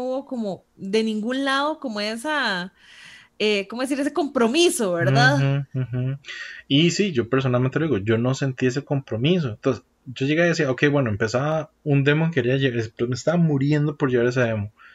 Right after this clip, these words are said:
Speaker 2: Desde el viernes lo estaba persiguiendo. Y por los cambios de horario lo perdí, digamos. El viernes lo perdí por, por el horario, no lo calculé bien. Entonces ya el sábado yo, ok,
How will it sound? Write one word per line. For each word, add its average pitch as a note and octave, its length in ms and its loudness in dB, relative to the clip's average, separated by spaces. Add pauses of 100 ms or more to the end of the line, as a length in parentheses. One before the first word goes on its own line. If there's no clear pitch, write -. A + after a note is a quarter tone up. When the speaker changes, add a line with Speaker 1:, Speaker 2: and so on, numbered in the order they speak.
(240)
Speaker 2:
Desde A#2+ 220 4
el A2+ 80 2
viernes C#3+ 320 4
lo D#3+ 60 2
estaba D3 280 -2
persiguiendo. A#2 640 -4 (640)
Y B2+ 100 2
por A#2 220 2
los A#2 220 0
cambios C3+ 340 0
de D3+ 60 4
horario C#3+ 440 2
lo A2 180 -4
perdí, G#2+ 360 0
digamos. G2 360 -4
El F#2 60 -10
viernes G#2+ 200 -2
lo C3+ 120 -4
perdí G#2+ 200 -6
por, A#2+ 260 -4 (180)
por G2 160 -4
el F#2+ 160 -2
horario, B2 340 2
no A#2+ 100 -2
lo A2+ 120 -4
calculé G#2 400 -2
bien. F#2+ 340 -6
Entonces G#2+ 240 -4
ya A#2+ 80 2
el B2+ 60 0
sábado C3 260 2
yo, B2+ 120 2
ok, A2+ 100 -6